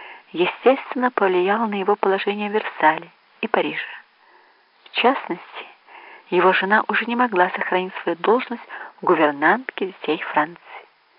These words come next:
На ее место я назначила мою дорогую Габриэлу, которая, кстати, совсем не стремилась к этому.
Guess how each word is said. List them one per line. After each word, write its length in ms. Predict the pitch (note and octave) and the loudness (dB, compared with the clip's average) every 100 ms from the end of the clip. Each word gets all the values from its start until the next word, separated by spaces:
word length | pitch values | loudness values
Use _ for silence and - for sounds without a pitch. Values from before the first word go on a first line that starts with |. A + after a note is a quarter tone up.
| - - - - - - - _ _ _ _ _ _ _ _ - | -20 -20 -20 -20 -20 -20 -20 _ _ _ _ _ _ _ _ 0
На 80 | |
ее 260 | A3+ B3 C4+ | 2 2 2
место 360 | C4+ D4 - C#4 | 2 0 0 0
я 140 | C4+ | 2
назначила 500 | C4 B3 B3+ - B3 | 0 2 0 2 -2
мою 240 | G#3+ A3+ | -2 -2
дорогую 440 | A#3 G#3+ G3+ F#3+ G#3 | 0 0 4 2 2
Габриэлу, 640 | F#3 F#3 D#3+ D#3 D#3+ E3+ _ _ _ _ - G3+ | 0 0 0 0 -2 -10 _ _ _ _ -4 -2
которая, 300 | - D#4 A3 | 0 2 2
кстати, 440 | - - D#3 - - | -2 -2 -2 -4 -6
совсем 380 | F3 - D4 F#3 | -6 -2 -2 -2
не 80 | D3 | -10
стремилась 380 | - E3 F3+ E3+ - | -8 -4 -4 -4 -6
к 60 | - | -4
этому. 420 | F3 F3+ F#3 E3+ | -4 -4 -8 -8